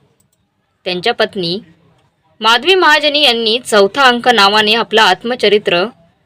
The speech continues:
नुकतंच प्रकाशित केलं आहे. या पुस्तकात माधवी यांनी त्यांचं बालपण, रवींद्र महाजनींशी विवाह, मुलगा कश्मीर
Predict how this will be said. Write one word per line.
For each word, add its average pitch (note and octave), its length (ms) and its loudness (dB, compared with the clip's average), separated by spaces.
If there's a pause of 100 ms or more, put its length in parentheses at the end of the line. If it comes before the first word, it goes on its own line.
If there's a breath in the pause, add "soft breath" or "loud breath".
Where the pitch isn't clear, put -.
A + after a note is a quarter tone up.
(440)
नुकतंच G4 360 -8
प्रकाशित D4+ 500 0
केलं F3+ 200 0
आहे. E3 280 -4 (680)
या G3+ 120 -6
पुस्तकात A3 560 -2
माधवी F3 380 0
यांनी G3+ 420 -4 (680)
त्यांचं B3 340 -4
बालपण, G#3 640 0
रवींद्र B3 360 2
महाजनींशी B3 580 -2
विवाह, G3 540 -2 (540)
मुलगा F3+ 300 -2
कश्मीर G3 520 -2